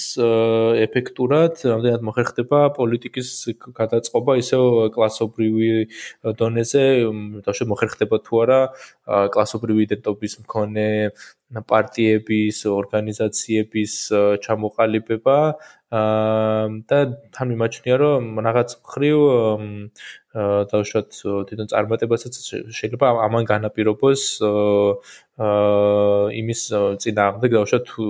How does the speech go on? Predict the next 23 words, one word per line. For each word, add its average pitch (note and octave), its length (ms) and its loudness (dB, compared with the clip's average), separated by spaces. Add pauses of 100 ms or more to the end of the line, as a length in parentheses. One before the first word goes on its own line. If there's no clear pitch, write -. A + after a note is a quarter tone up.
(140)
ხა, - 220 -6
არ G#2+ 200 0
მგონია, A2 360 0
რომ B2+ 120 4
არსებული G#2+ 680 0
პოლიტიკური G#2 480 0
აქტორებით, G#2 760 0
ა, A2 200 2
იგივე G#2 260 0
ამერიკაში G2+ 480 -4
არსებული G#2 640 -2
ორპარტიული G2+ 560 0
სისტემით, A2 640 -2 (360)
ან G#2 340 0
ჩვენთან G#2+ 500 -2
რაღაც G#2 260 4
არსებულ G2+ 460 -2
პოლიტიკურ G#2+ 480 -2
ლანდშაფტზე, G#2+ 720 0 (520)
ა, G#2+ 140 -2 (460)
რაღაცა G#2+ 520 0 (100)
ფანჯრები A2 560 -2
გამოჩნდეს G#2+ 640 0